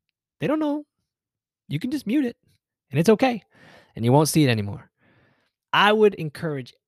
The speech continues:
every single person listening just to do a social media audit, right? I've done it many times, uh,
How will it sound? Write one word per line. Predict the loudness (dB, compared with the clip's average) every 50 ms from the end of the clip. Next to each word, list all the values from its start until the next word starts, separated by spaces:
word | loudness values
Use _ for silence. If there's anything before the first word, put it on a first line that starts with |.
| _ _
every | 0 2 2 2 2 0 -4 -4 -4
single | -4 -4 -4 -2 -2 -4 -6
person | -6 -10 -10 -10 -12 -16
listening | -18 -18 -18 -20 -20 -12 _
just | -6 -6 -4
to | -4 -4
do | -2 0 -2
a | -2
social | -2 -4 -2 -2 -2 -2 -2 -4 -4 -4 -6 -12 _ -8
media | -8 -6 -4 -6 -6 -8 -10 _ _ _
audit, | -8 -8 -8 -10 -16 -20 -20 -20 -20 _ _ _ _ _ _ _ _ _ _ _ _ _ _ -10
right? | -10 -10 -8 _
I've | 0 0 0 2
done | 0 0 0 -2
it | -6 -6
many | -6 -4 -4 -4 -4
times, | -4 -6 -8 -8 -12 -16 -20 _ _ _ _ _ _ _ _ _ _ _ _ _ _ _ -8
uh, | -8 -8